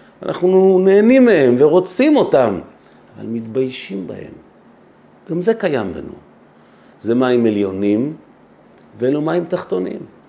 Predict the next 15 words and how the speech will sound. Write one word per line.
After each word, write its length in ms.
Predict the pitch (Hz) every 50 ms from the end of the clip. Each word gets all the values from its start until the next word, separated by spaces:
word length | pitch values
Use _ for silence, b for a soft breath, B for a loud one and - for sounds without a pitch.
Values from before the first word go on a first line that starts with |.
| b b b b b b
החלק 340 | - - 135 135 135 135 -
העליון 500 | 110 104 101 95 95 107 120 135 147 151
שבאדם 800 | - - 160 147 156 165 160 147 143 147 165 165 160 156 156 147 - - _ _ _ _ B B B B B B B
והחלק 360 | - - - 156 165 - -
התחתון 600 | 170 - - 170 - - - - 214 202 196 185
שבאדם. 600 | 175 185 175 156 175 160 151 139 131 139 131 117 101 92 _ _ _ _ B B B B B B B B B B
החלק 360 | - - 135 135 135 135 -
התבוני 720 | 120 - 117 110 113 127 135 131 135 165 185 190 190 190 185 - B B B B B B B B -
והחלק 560 | 117 110 107 - - 151 151 147 - - - - -
הקדום, 760 | 127 123 120 - - - 135 117 113 117 160 165 165 160 151
ה-, 40 | 143 131 120 - - - -
ה-, 360 | 117 117 113 110 110 - -
הדחף 880 | 123 113 113 117 - - - 202 196 190 - - - - 156 139 - -
הפנימי 580 | 139 - - - 143 147 147 160 175 202 214 208
הזה, 320 | 190 165 131 135 139 127